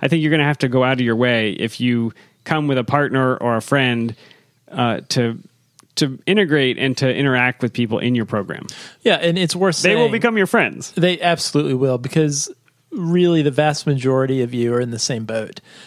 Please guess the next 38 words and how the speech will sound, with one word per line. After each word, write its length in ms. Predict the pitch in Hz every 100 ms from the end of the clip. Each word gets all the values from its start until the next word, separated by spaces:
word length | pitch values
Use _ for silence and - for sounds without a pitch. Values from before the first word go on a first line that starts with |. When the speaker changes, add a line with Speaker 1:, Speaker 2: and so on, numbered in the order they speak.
| _ _
Speaker 2:
You 100 | 156
know, 60 | 123
you're 220 | 117 120
all 240 | 165 175
new. 360 | 170 143 131 123
And, 200 | 170 190
and 240 | 175 165 -
I 60 | 185
wanna 160 | 185
say, 180 | 170 175
too, 320 | - 196 127
i-, 300 | - - - -
it's 220 | 175 -
the 120 | 156 -
easiest 600 | 190 180 170 165 143 -
time 480 | 156 143 139 131 123 _ _ _ _ _ _ _ _ _ _ _
to 240 | - 214 214
make 240 | 151 131
friends 480 | - 123 123 120 131
and 140 | 120
to 220 | - 190
get 180 | 156 143
to 100 | -
know 200 | 143 123
each 200 | 117 -
other 300 | 139 113 117
is 220 | 180 143
at 140 | 147 -
the 60 |
beginning. 220 | 123 143 135
Speaker 1:
One 80 | 139
hundred 100 | 127
percent. 340 | 113 113 87 _
Speaker 2:
Because 580 | 156 151 143 135 120 370 -
no 280 | 160 147 165
one 140 | 170 143
knows 260 | 123 117
anyone. 600 | 117 110 107 104 107 107